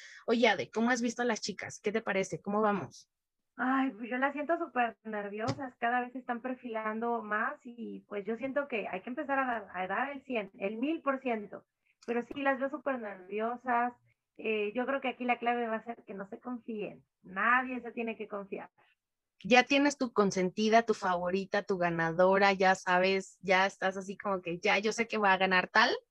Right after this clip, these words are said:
Speaker 2: Me encantaría, me encantaría que ganara, yo le voy mucho a Damaris, pero, ay, esta Maday me hace dudar, me hace dudar. <laughs>
Speaker 1: ¿Yo qué te digo? Yo quisiera que hubieran ganado todas. <laughs> Yo,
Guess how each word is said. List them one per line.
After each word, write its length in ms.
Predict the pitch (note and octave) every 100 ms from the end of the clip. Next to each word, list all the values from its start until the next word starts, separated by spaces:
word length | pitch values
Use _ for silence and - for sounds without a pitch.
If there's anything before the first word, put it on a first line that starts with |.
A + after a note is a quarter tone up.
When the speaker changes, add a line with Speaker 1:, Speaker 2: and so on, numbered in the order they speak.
| _ _ _ _ _ _
Speaker 2:
Me 200 | B3 C4
encantaría, 600 | B3+ B3+ B3+ B3+ B3 G#3+
me 120 | G#3
encantaría 500 | G3+ G#3 - G#3+ A3+
que 100 | B3+
ganara, 420 | A3+ F#3+ F#3 G#3 G#3+
yo 160 | G#3+ G#3
le 100 | G#3
voy 140 | G#3
mucho 240 | G#3 A3+
a 40 | G#3+
Damaris, 440 | F3+ F3+ G3+ C#4+ G4+ _ _ _ _ _ _
pero, 500 | B3+ A#3+ A#3 A3+ - - - - A3+
ay, 280 | C#4 C4+ C4
esta 260 | B3+ - C4+
Maday 320 | A#3+ A3+ A#3+
me 140 | B3
hace 180 | B3 C4
dudar, 520 | A#3 F#3+ - - -
me 100 | G#3+
hace 300 | G#3+ _ -
dudar. 300 | G#3+ F3+ F3 _ _ -
<laughs> 400 | A3 - - _ _ _ _ - - - - _ _ _
Speaker 1:
¿Yo 220 | F#3 A3 C4
qué 140 | C#4+
te 160 | D4 B3+
digo? 320 | A#3 F#3 D#3+ - _ _ -
Yo 180 | A#3+
quisiera 380 | C4 C4 B3+ A3+
que 120 | A3+
hubieran 280 | G#3 G3+ G#3+
ganado 400 | G3+ F#3 F#3 G3
todas. 280 | G3+ A#3 C4+
<laughs> 1040 | G#3 - F5 - F5+ - D5+ C#5+ B4+ G#4+
Yo, 120 | G4+